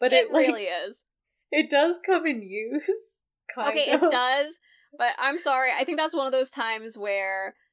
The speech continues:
Speaker 1: <laughs>
Speaker 2: the dialogue sometimes didn't necessarily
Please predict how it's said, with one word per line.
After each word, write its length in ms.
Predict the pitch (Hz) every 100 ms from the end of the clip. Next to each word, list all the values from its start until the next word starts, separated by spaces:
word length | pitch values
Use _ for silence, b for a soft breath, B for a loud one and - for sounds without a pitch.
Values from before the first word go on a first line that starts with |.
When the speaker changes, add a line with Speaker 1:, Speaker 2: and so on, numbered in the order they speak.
| b
Speaker 1:
<laughs> 200 | b -
Speaker 2:
the 360 | 302 311 247 233
dialogue 760 | 262 254 311 370 370 381 403 - - -
sometimes 1200 | 320 - 285 269 285 262 254 247 240 240 247 254 - _ _ _ _ _ _ _ _ 220 _ _ -
didn't 480 | 277 330 294 254
necessarily 1080 | 254 254 269 262 - 226 220 226 220 220 220